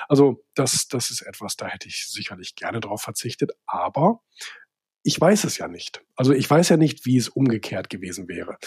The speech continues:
Vielleicht war es ja genau so auch richtig, weil ich einfach dadurch noch ganz andere Erfahrungen gemacht habe und auch, ähm, ein bisschen Resilienz lernen musste und, und, und, und Ressour-, Re-, Ressourcen, Ressur-, ressourcenschonend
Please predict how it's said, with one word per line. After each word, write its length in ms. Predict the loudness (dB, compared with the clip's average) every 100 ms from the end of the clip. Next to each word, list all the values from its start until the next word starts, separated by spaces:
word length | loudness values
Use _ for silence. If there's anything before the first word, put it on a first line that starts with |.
| -14
Vielleicht 400 | 2 6 6 4
war 140 | 4 4
es 120 | 4
ja 80 | 4
genau 400 | 2 2 4 4
so 260 | 6 4
auch 180 | 4 2
richtig, 400 | 2 2 0 -2
weil 140 | -4 -2
ich 180 | -4 -10 -16 -4
einfach 300 | -2 0 0
dadurch 400 | 2 2 4 4
noch 140 | 2
ganz 200 | 0 -4
andere 300 | 2 6 6
Erfahrungen 480 | 4 2 4 6 6
gemacht 340 | 6 2 2
habe 280 | 4 4 4
und 280 | 2 0 -6 -10 -16 -6
auch, 360 | 0 0 0 -4 -4
ähm, 360 | -2 -4 -8 _ _ _ _ _ 0
ein 140 | 2
bisschen 220 | 4 4
Resilienz 520 | 2 4 6 6 4 4
lernen 260 | 4 6
musste 460 | 6 4 4 2 4
und, 320 | 2 -2 -6 -10 -20 _ -4
und, 160 | -2
und, 180 | -2 -4
und 180 | -2 0
Ressour-, 460 | 2 2 2 0
Re-, 100 | -6 -8
Ressourcen, 500 | -12 -12 -10 -10 -12 -14 -20 -18 -4
Ressur-, 560 | -2 -2 2 4 4 0 -12 -2
ressourcenschonend 1160 | -2 2 4 4 4 2 4 6 6 6 4